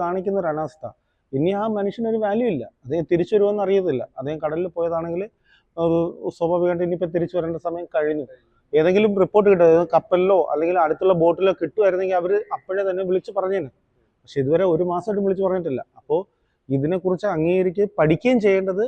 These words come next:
ഏഹ്, ഗവൺമെന്റ് തലത്തിലാണ്. അതുപോലെ തന്നെ കോസ്റ്റൽ ഗാർഡ് ഇവിടെ ഒരു, ഒരു സംഭവം നടന്നു. കാരണം നിങ്ങൾ തിരിഞ്ഞു നോക്കുവാണെങ്കിൽ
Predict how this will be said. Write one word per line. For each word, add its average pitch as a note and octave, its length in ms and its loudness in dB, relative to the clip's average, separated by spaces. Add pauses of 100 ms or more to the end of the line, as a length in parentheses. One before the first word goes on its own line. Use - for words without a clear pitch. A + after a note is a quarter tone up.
(420)
ഏഹ്, F#3+ 300 -4 (100)
ഗവൺമെന്റ് F#3+ 420 -2 (180)
തലത്തിലാണ്. F3 420 -4 (560)
അതുപോലെ G#3+ 320 6
തന്നെ C4+ 200 0
കോസ്റ്റൽ A3 320 2
ഗാർഡ് G3 180 6 (100)
ഇവിടെ G#3 220 4
ഒരു, A#3 100 6 (180)
ഒരു G3 140 -2
സംഭവം G#3+ 220 0
നടന്നു. F3+ 180 -2
കാരണം F3+ 220 -2
നിങ്ങൾ F#3 160 -2 (120)
തിരിഞ്ഞു F3+ 300 0
നോക്കുവാണെങ്കിൽ F3+ 460 -4